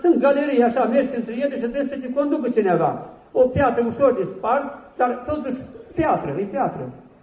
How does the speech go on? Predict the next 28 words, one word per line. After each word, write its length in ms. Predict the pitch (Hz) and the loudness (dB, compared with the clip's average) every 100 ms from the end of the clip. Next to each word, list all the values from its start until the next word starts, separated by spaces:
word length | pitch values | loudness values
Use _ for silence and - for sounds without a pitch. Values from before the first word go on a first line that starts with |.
| _ _ - | _ _ -10
Și 400 | 277 285 - - - - _ _ | 0 0 0 -6 -18 -20 _ _
acolo 380 | - - 302 285 | 0 2 6 6
am 140 | 269 269 | 6 2
întâlnit, 380 | 247 254 285 254 - - _ _ _ | 0 0 0 -6 -12 -20 _ _ _
de 100 | 226 | 2
la 420 | 220 202 208 - - _ - | 2 2 -2 -12 -20 _ 0
peștera 520 | 285 240 233 202 185 | 2 4 2 0 0
unde 240 | 190 185 180 | 0 0 0
s-a 100 | 208 | 0
născut 260 | 196 262 | 0 2
Mântuitorul, 580 | 226 202 202 233 269 - | 2 2 0 4 4 2
sunt 160 | 285 262 | 0 0
galerii, 460 | 240 233 240 202 214 | 2 4 4 4 4
am, 260 | 240 226 220 | 4 2 2
unii 200 | 226 226 | 0 0
duc 200 | 247 226 | -4 0
la, 320 | 226 214 220 | 0 -2 -6
sub 80 | 226 | -8
Biserica 480 | 220 220 240 226 226 | -6 0 4 4 4
Catolică 640 | 226 226 - 226 220 220 180 277 | 0 0 4 6 6 0 -4 -4
și 80 | |
iau 220 | 285 247 196 | 0 2 2
biserica 360 | 175 208 175 180 | 0 0 0 0
acolo 200 | 180 175 | 0 0
într-o 240 | 170 175 156 | 0 -2 -2
mare. 220 | 147 139 - - - _ | -4 -4 -10 -20 -20 _
Și 80 | - | 0
armenii, 800 | 226 208 208 208 254 240 220 | 2 4 2 4 4 4 2